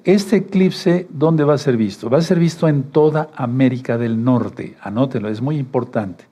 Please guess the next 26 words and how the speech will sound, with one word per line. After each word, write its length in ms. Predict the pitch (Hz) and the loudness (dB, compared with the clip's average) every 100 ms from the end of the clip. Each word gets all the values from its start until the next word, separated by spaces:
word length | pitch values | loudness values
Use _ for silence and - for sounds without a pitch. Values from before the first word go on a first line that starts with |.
| _ - | _ -6
Ahorita 280 | 117 139 151 | -4 0 2
vamos 320 | 147 143 143 | 2 0 0
a, 180 | 113 - - _ _ | 0 -2 -20 _ _
vayan 260 | 127 139 143 | 0 2 4
a, 40 | |
a, 1000 | 131 123 - 113 113 117 113 113 113 110 | 4 2 -2 -8 -8 -6 -6 -6 -6 -10
a 80 | 104 _ _ | -12 _ _
preparando 460 | 127 127 135 151 | -4 0 2 2
su 160 | 127 123 | -2 -4
celular 500 | 117 113 113 135 147 | -2 0 2 2 0
para 300 | 123 113 107 - _ | -2 -4 -6 -16 _
tomar 340 | - 120 127 127 | -6 0 2 4
video 460 | 117 113 139 165 | 2 4 4 4
y 80 | 156 | 2
fotografías. 960 | - 110 107 107 104 117 92 87 - _ _ _ _ _ _ _ | 0 -4 -2 -2 -2 -4 -4 -8 -20 _ _ _ _ _ _ _
No 180 | 120 135 | -2 -2
se 180 | 135 165 | 0 -2
peca 460 | - 143 143 151 | 2 0 0 -2
porque 240 | 147 127 120 | -2 -4 -4
estamos 380 | - 135 131 127 | -4 -4 -2 -2
hablando 340 | 127 127 131 | 0 2 0
de 120 | 120 | 0
la 120 | 113 104 | -2 -4
palabra 480 | 113 107 117 131 131 | -4 -2 -2 0 2
del 160 | 127 123 | 2 2
Eterno. 480 | 123 143 131 92 | 2 0 0 -6